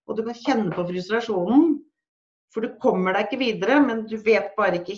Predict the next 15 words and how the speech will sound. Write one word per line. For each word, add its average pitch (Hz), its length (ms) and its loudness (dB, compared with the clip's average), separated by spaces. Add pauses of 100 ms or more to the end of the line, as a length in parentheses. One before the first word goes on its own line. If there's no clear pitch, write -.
helt 180 540 -4 (260)
hva 180 340 -2
er 156 160 0
det 180 220 0
som 175 640 -4
stopper 170 500 -6
her 156 200 0
nå, 156 200 0
altså 160 240 -6
på 180 80 -6
hvilken 170 260 -8
måte 160 240 -6
stopper 170 440 -8
jeg 139 100 -2
meg, 156 300 -2